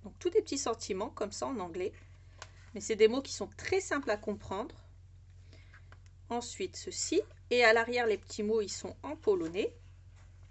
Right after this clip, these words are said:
Et ensuite, on a encore une deuxième fois les mêmes designs. On a ensuite la collection Sweetness. Donc pareil, hein, euh, le papier bonus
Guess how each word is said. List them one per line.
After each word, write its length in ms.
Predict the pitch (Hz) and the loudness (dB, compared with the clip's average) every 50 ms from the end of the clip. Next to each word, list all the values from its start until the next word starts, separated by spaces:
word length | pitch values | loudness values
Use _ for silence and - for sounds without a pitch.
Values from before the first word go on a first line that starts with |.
| - - - - - - - - - - - - - - - - - - - - - - - 233 | -20 -20 -20 -20 -20 -20 -20 -20 -20 -20 -20 -20 -20 -20 -20 -20 -20 -20 -20 -20 -20 -16 -8 -4
Et 220 | 233 226 220 185 | 0 2 2 2
ensuite, 460 | 147 - - - - 277 320 320 - - | 0 -2 -10 -8 -4 -4 -4 -4 -4 -10
on 140 | 170 175 185 | -10 -4 -2
a 80 | 208 | -2
encore 360 | 262 254 185 - - 214 247 233 | -2 -2 -4 -4 -4 -4 -4 -4
une 140 | 180 156 | -6 -4
deuxième 320 | - 202 220 - 185 175 - | -2 -4 -2 -2 -4 -8 -10
fois 300 | - - - 233 269 277 | -10 -4 -2 0 0 0
les 100 | 208 160 | -2 -2
mêmes 260 | 160 202 254 330 311 | -2 -4 -4 -4 -4
designs. 560 | - 208 202 185 160 147 - - - 196 220 - - - - | -6 -6 -8 -6 -6 -8 -8 -10 -14 -14 -16 -16 -18 -14 -8
On 160 | - 214 240 | -4 -2 -2
a 200 | 302 370 440 403 | 0 2 4 4
ensuite 360 | 330 269 - - - 359 - - | 4 2 2 0 -2 -2 2 2
la 100 | 226 226 | 2 2
collection 680 | - 311 339 311 269 262 - - - - 302 381 440 - - - | 4 2 2 2 0 -2 -4 -6 -4 -4 -4 -4 -4 -8 -14 -14
Sweetness. 1200 | - - - - - - - 508 554 - - - 208 185 175 165 - - - - - - - - - - - - - - - - 294 | -10 -10 -8 -8 -8 -6 -6 -6 -6 -6 -6 -4 -2 0 0 -2 -2 -6 -10 -10 -10 -10 -12 -14 -16 -20 -20 -20 -20 -20 -20 -16 -10
Donc 180 | 208 190 180 - - - - - - | -10 -10 -10 -10 -14 -20 -10 0 6
pareil, 520 | 359 349 320 - - - - 330 320 220 | 6 6 6 6 2 0 0 0 0 -2
hein, 240 | 180 208 233 220 185 | -2 -2 -2 -2 -2
euh, 200 | 170 170 160 160 | -2 -2 -2 -2
le 440 | 165 175 202 254 302 320 320 320 320 - - - - | 0 0 2 4 4 6 4 4 2 -4 -18 -10 -2
papier 420 | - 254 262 262 - - 269 262 226 | 0 0 0 0 -4 -2 -2 -2 0
bonus 560 | 190 202 233 240 220 220 226 208 - - | 0 2 2 2 2 0 -2 -4 -4 -8